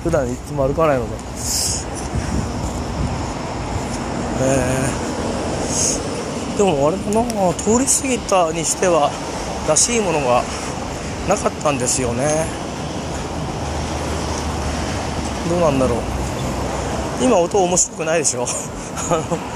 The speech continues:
えーと、私の喋りもそうかもしれないけど、車の音しかしないですよね。街のなんか呼吸みたいなあんまり分かんない感じ。こういうとこ歩いてる時は疲れちゃうんですよね。あの、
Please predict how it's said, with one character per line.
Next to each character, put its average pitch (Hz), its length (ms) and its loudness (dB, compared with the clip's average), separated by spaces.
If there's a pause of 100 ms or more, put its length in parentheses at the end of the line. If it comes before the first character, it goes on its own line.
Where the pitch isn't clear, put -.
(540)
え 151 140 6
ー - 20 4
と、 147 160 2
私 156 220 4
の 190 100 4
喋 185 240 4
り 214 80 2
も 160 80 0
そ 151 100 0
う 139 40 0
か 139 60 4
も 123 60 4
し 110 60 0
れ 135 80 2
な 131 60 4
い - 20 2
け 113 80 -2
ど、 113 80 -2
車 175 300 4
の 185 80 0
音 - 100 -8
し - 60 2
か 160 60 4
し 139 120 2
な 139 100 2
い 127 40 2
で 127 60 0
す - 80 -2
よ 107 100 -4
ね。 117 160 -2 (1160)
街 147 320 2
の 156 180 2
な 160 160 4
ん 151 80 0
か 120 160 -6
呼 113 60 -4 (220)
吸 160 180 4
み 156 100 0
た 127 140 0
い - 20 0
な 110 100 0
あ 113 40 0
ん 123 60 0
ま 139 80 4
り 135 60 6
分 135 120 4
か 139 120 4
ん 139 80 2
な 123 80 2
い - 40 0
感 104 80 -2
じ。 - 1600 -2
こ 202 60 4
う - 20 6
い 233 40 2
う - 20 -6
と - 40 -10
こ - 140 2
歩 180 60 0
い - 20 -6
て 170 80 0
る 147 60 0
時 139 100 -4
は 117 60 -4
疲 - 220 2
れ 147 60 0
ち 143 100 2
ゃ 135 40 4
う 123 40 2
ん 120 40 -4
で 107 60 -6
す 104 80 -4
よ 113 80 -2
ね。 147 400 0 (1500)
あ 131 40 -6
の、 123 200 -2